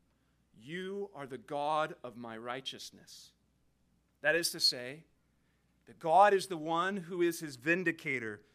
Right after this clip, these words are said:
the one whose final opinion matters. "You are the one who has authority over my righteousness. You are the God of my righteousness. To you I look. To you I'm crying out."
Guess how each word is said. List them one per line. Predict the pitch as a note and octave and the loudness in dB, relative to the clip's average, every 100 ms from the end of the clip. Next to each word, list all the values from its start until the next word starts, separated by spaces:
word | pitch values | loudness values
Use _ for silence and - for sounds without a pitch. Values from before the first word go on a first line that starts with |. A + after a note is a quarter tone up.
| _ - | _ -12
the | |
one | C#3+ F3+ G3+ G#3+ | 0 6 6 6
whose | F3+ F#3 | -2 -8
final | - _ G#3+ A3 A3+ A#3 A3+ | -8 _ 4 4 4 -6 -8
opinion | E3+ - F3+ G3 G3+ G3 G3+ G3+ _ - | -10 -14 0 0 0 -2 -6 -10 _ -14
matters. | C3+ E3 D#3+ C3+ A2+ C#3 | 0 2 2 0 -8 -12
"You | C#3 G#3 C4+ | 2 6 10
are | B3 | 10
the | G#3+ | 8
one | G3 G3 F#3 C#3+ C3 C#3+ - _ | 4 8 8 8 2 -8 -14 _
who | F#3+ | -4
has | F#3 F#3+ E3 | 6 6 6
authority | F3+ - G3+ G3 F#3 D#3+ D#3+ | -4 4 6 6 4 2 -2
over | F3 D#3+ E3 | -2 -2 -2
my | D#3 E3 | 0 -2
righteousness. | D#3+ D#3 - C#3 - G#2+ - - _ | -2 -4 -4 -6 -8 -8 -10 -12 _
You | B2+ E3 G#3+ | -10 2 6
are | F#3+ | 6
the | D#3 | 6
God | A#2 F3+ F#3 F3 D#3 | 0 4 6 6 2
of | C#3+ | -2
my | D#3+ D#3 | -2 -2
righteousness. | D3+ D#3 - C#3+ C#3 A#2+ - _ _ _ | -2 -6 -8 -14 -12 -10 -10 _ _ _
To | - F3+ | -8 -8
you | C3 E3 G#3 G#3+ G#3 - _ _ D3 | -8 -6 -4 -6 -10 -12 _ _ -6
I | D3 | -4
look. | C#3+ E3+ D#3+ A2+ - _ _ - _ _ _ _ _ _ _ - | -4 -6 -6 -10 -20 _ _ -20 _ _ _ _ _ _ _ -14
To | D#3+ | -14
you | C3+ F#3 G3+ G#3 G#3 - _ | -8 -6 -4 -4 -8 -14 _
I'm | C#3+ C3+ | -14 -12
crying | - F#3 E3+ D3 D#3+ | -4 0 0 0 -2
out." | E3 G#2+ | -6 -6